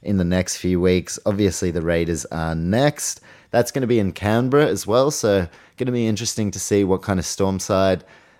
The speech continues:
uh, show up, but it could very well get ugly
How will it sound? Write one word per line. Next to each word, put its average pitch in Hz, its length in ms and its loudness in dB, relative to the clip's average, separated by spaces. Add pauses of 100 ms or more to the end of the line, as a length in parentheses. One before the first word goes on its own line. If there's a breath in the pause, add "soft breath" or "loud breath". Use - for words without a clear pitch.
uh, 85 200 0
show 98 340 4
up, 101 240 2
but 85 340 0
it 87 180 -8
could 101 280 2
very 87 420 4
well 82 380 2
get 80 400 -2
ugly 82 580 0